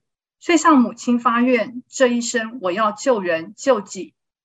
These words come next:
梦里的白衣姻缘就这么成为一生荷担如来家业的姻缘。生死一线间的劫难，使得他得以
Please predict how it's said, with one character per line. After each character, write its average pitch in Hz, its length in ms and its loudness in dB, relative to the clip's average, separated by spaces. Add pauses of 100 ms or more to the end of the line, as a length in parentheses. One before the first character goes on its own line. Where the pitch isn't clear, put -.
(540)
梦 330 200 8
里 254 80 4
的 214 100 -2
白 220 200 2
衣 262 300 4
姻 269 100 6
缘 202 480 0
就 277 180 4
这 277 140 2
么 262 140 4
成 208 220 -6
为 208 140 -2
一 269 120 2
生 240 320 -2
荷 254 160 -2
担 240 240 0
如 196 140 -8
来 202 240 -4
家 247 260 -2
业 277 120 0
的 226 80 -2
姻 220 220 -6
缘。 190 400 -6 (880)
生 320 280 4
死 214 180 -6
一 190 120 -6
线 294 240 4
间 247 160 4
的 240 80 2
劫 202 200 -4
难， 226 360 0 (580)
使 - 160 -12
得 226 100 -4
他 214 240 2
得 233 180 -2
以 202 420 -2